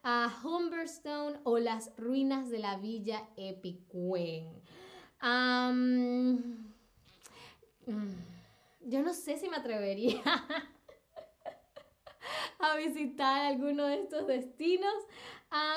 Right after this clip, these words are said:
supongo que las catacumbas de San Francisco son las m-, que menos di-, me-, miedo me darían, ¿no? Porque creo que es más algo histórico que algo terrorífico.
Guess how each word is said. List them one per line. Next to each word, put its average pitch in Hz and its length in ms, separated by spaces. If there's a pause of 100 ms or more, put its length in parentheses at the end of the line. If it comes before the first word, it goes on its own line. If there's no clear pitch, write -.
supongo 403 300
que 440 120
las 370 120
catacumbas 302 600
de 330 120
San 277 300
Francisco 269 1160 (680)
son 285 1400 (500)
las 247 640
m-, 240 520
que 247 140
menos 285 460
di-, 294 100
me-, 285 380
miedo 277 280
me 285 160
darían, 175 580
¿no? 247 260
Porque 226 340
creo 226 200
que 277 60
es 254 80
más 277 220
algo 262 200
histórico 277 920 (680)
que 233 220
algo 254 960
terrorífico. 196 1120